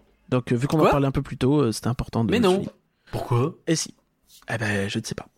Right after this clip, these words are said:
Speaker 2: Parce que qu'ils mettent des frites au maïs à cet endroit-là, ça a du sens parce que c'est fait, euh, on rappelle, le Fuente del Oro, c'est les mêmes cuisines que le Hakuna Matata de l'autre côté. Donc ils font
Speaker 1: Ouais.
Speaker 2: des frites au maïs au, à l'Hakuna, donc y a pas de raison de pas mettre de frites au maïs au Fuente del Oro. Mais alors pourquoi tu mets des frites au paprika ? Parce que c'est plus le thème ?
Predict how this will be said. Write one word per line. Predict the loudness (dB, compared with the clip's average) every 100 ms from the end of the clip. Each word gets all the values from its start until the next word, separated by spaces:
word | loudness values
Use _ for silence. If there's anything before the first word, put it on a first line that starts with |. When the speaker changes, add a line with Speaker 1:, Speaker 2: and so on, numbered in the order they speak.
| _ -20 _ -18 -18 _ _ _ _ _ -18 -12 -4
Speaker 2:
Parce | 0
que | 0
qu'ils | 0 0 2
mettent | 2
des | 0 0
frites | 0 0
au | 2
maïs | 2 4 2 2 -2 -2
à |
cet | 0 2
endroit-là, | 2 4 4 4
ça | 4
a | 4
du | 2
sens | 2 2 2
parce | 0 0
que | 0
c'est | 0
fait, | 2 2 4 4
euh, | 4 4
on | 4
rappelle, | 2 2
le | 2
Fuente | 2 2
del | 2 4
Oro, | 4 4
c'est | 4 2
les | 2
mêmes | 0 0
cuisines | 2 2 4 2 2
que | 4
le | 4
Hakuna | 2 0 2
Matata | 2 2 0
de | 0
l'autre | 0
côté. | 0 0 -2 -6 _ _ _ _ _ -2
Donc | 0 2
ils | 2
font | 2
Speaker 1:
Ouais. | 2
Speaker 2:
des |
frites | 2 2
au | 4
maïs | 4 4 4
au, | 4
à | 6 4
l'Hakuna, | 2 2 2 2
donc | 0 0
y |
a |
pas | 0
de | 2
raison | 0 2
de |
pas | 2
mettre | 0
de | 0
frites | -2 0
au |
maïs | 2 4 2 -2 -6
au | -2
Fuente | 0 0
del | 2 2
Oro. | 2 -2 -12 -20 -20 -2
Mais | 0
alors | 2
pourquoi | 0 -2
tu | -2
mets | 0
des | 0
frites | -2 -2
au |
paprika ? | -4 -6 -6 -6
Parce | -6
que | -4
c'est | -4
plus | -4 -2
le | -2
thème ? | 0 0 -2